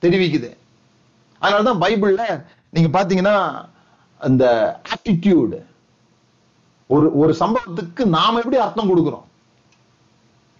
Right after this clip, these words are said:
ஒரு எண்பத்தேழு வயது டாக்டர், அவர் வந்து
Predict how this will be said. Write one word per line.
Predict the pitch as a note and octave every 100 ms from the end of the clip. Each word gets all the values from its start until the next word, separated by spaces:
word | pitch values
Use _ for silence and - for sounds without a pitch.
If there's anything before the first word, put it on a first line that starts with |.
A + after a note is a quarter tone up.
| _ _ _ _ _ _ _ _ _ _ _ _
ஒரு | - D3+ D3 C#3 C3
எண்பத்தேழு | D3+ F#3 F3 F3+
வயது | D#3+ D#3 C#3+
டாக்டர், | D3+ F3 C#3+ D#3+ F3+ E3+ _ _ _ _ _ _
அவர் | - D3 D#3
வந்து | D3+ F3 G3 E3+ D#3 C#3 A#2+ F2 -